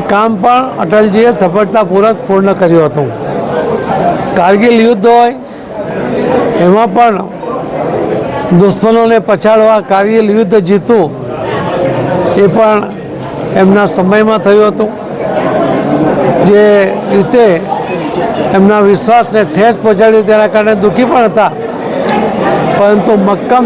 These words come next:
નિર્ણય લેતી વખતે પણ એમણે પાછી પાની કરી નથી. અણુ પરીક્ષણ વખતે પણ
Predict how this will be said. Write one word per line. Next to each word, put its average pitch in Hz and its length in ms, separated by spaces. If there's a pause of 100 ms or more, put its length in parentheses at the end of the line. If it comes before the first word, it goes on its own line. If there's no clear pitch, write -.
નિર્ણય 214 340
લેતી 202 380
વખતે 214 240
પણ 220 200
એમણે 208 220 (100)
પાછી 185 400
પાની 190 300
કરી 175 160
નથી. 147 340 (1900)
અણુ 220 240 (380)
પરીક્ષણ 233 520
વખતે 220 340
પણ 233 260